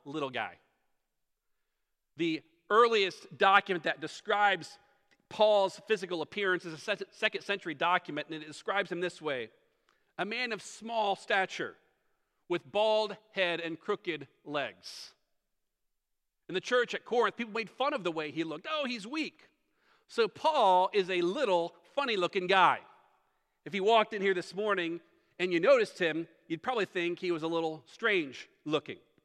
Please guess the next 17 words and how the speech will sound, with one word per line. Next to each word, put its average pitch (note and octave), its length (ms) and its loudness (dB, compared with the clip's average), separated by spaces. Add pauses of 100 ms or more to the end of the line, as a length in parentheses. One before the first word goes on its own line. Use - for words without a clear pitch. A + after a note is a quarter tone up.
(1400)
But B3 140 2
Paul's E4 340 2
physical C4+ 460 -2
identity G3+ 560 2
isn't C4+ 280 -4
what's - 360 0
important. G3 800 -2 (1160)
Paul's D#4 420 4 (100)
primary C4+ 460 0
importance A3 460 -2
lies A#3 340 0
in A#3+ 60 -12
the A3 80 -2
fact F#3 240 0
that E3+ 160 -2
he C#4+ 240 -6
is F3 420 -2